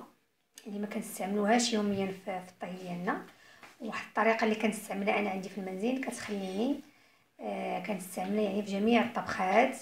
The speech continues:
بدون استثناء تقريباً. دونك الحلبه اللي معروفه عند جميع، آه، السيدات في جميع دول العرب. دونك هاد الحلبه هي هادي، هي يابسه. هادي عندنا الحلبه البلديه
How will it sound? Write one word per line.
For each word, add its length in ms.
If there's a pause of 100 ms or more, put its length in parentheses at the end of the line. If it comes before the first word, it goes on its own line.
(220)
بدون 480
استثناء 560
تقريباً. 500 (1000)
دونك 200
الحلبه 460 (520)
اللي 160
معروفه 320
عند 160
جميع، 340
آه، 680 (160)
السيدات 600
في 240
جميع 280
دول 240
العرب. 440 (800)
دونك 220
هاد 80
الحلبه 320
هي 180
هادي، 420 (140)
هي 500
يابسه. 440 (800)
هادي 180
عندنا 160
الحلبه 320
البلديه 680